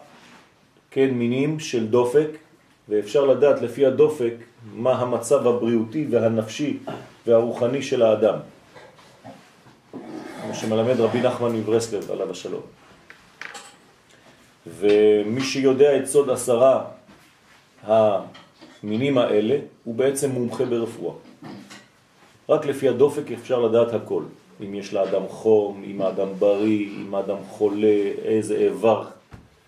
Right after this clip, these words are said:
חולה אצלו, איזה איבר בריא אצלו, מה צריך לחזק בגוף, רק על ידי הדופק.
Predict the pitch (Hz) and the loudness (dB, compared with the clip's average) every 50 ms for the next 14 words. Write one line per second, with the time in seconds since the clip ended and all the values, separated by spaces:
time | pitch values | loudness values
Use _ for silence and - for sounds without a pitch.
0 | _ _ - _ _ _ - - 107 98 110 131 135 131 127 127 - 120 123 120 | _ _ -20 _ _ _ -12 -6 -2 0 2 4 4 4 2 0 -2 -4 0 0
1 | 117 113 110 - 117 113 107 117 113 110 107 104 120 117 110 107 107 107 104 123 | 0 0 0 0 -2 0 0 2 2 2 4 4 4 4 4 4 2 2 2 4
2 | 151 156 143 - - - 135 127 117 117 113 - 110 - 113 107 - - 107 101 | 4 4 4 4 0 -2 -2 0 0 0 -2 -4 -4 -4 -4 -4 0 0 -2 0
3 | - 156 175 - - 110 - 127 127 135 131 - - - - - - - 151 139 | 2 2 0 2 2 2 2 2 0 -4 -4 -6 -6 -2 -2 -2 -2 -2 -4 -4
4 | 135 127 131 131 117 104 101 101 95 - - - | -2 0 2 2 2 2 0 -4 -4 -6 -10 -16